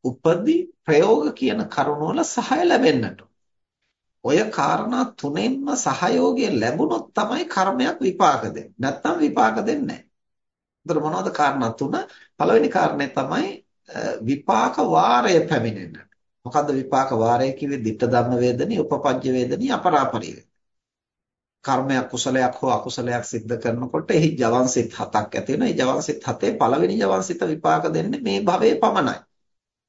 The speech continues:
එතකොට ඒ භවයේ විපාක දෙන්න අවස්ථාවක් ලැබුණ නැත්නම් පළවෙනි ජවන්සිතේ විපාකය ආයේ කිසිම භවයක විපාක දෙන්න එතන ඉහාට ඒක අහෝසි කරනවා.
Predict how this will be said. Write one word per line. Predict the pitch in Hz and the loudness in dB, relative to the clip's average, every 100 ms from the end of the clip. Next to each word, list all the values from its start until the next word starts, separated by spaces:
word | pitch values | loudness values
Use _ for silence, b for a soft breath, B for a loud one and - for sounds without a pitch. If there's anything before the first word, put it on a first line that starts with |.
| _ _ _ _ _ _ _ - | _ _ _ _ _ _ _ -10
එතකොට | 135 160 | -4 0
ඒ | - 147 | 4 4
භවයේ | 156 175 180 156 | 4 4 4 4
විපාක | 123 151 156 | 4 2 2
දෙන්න | 170 170 131 | 0 0 0
අවස්ථාවක් | 120 131 - 165 170 151 | 0 -2 -2 -2 -2 -2
ලැබුණ | 113 117 135 | -4 -4 -6
නැත්නම් | 147 147 - 294 - | -6 -8 -4 -6 -2
පළවෙනි | 131 135 196 285 | 0 0 0 0
ජවන්සිතේ | 240 233 226 - - 170 | 2 2 0 -4 -2 0
විපාකය | 147 - 127 131 247 | 0 0 0 2 -2
ආයේ | 330 160 226 | 0 0 0
කිසිම | 247 185 226 214 | -2 -4 -4 0
භවයක | 185 - 185 | 0 0 -2
විපාක | 156 - 160 156 | -4 0 0 0
දෙන්න | 156 190 | -2 -4
එතන | 254 254 | -6 -4
ඉහාට | 240 196 220 | -4 -4 -4
ඒක | - | -2
අහෝසි | 262 254 - - | 0 2 0 0
කරනවා. | - 104 | -4 -6